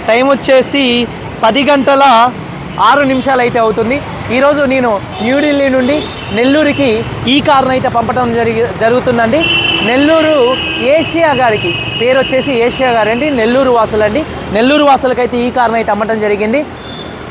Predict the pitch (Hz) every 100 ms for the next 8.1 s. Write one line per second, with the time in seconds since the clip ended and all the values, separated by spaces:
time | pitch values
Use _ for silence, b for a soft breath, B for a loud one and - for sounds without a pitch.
0 | - - 226 269 311 320 302 294 254 247
1 | 262 302 208 214 247 277 277 254 233 262
2 | 254 254 247 240 277 233 233 262 262 233
3 | 220 233 254 247 240 254 208 214 247 247
4 | 214 214 240 240 233 240 208 220 233 233
5 | 233 214 220 165 196 240 226 220 220 214
6 | 214 240 220 214 233 196 190 208 233 214
7 | 214 240 226 190 190 220 220 202 202 208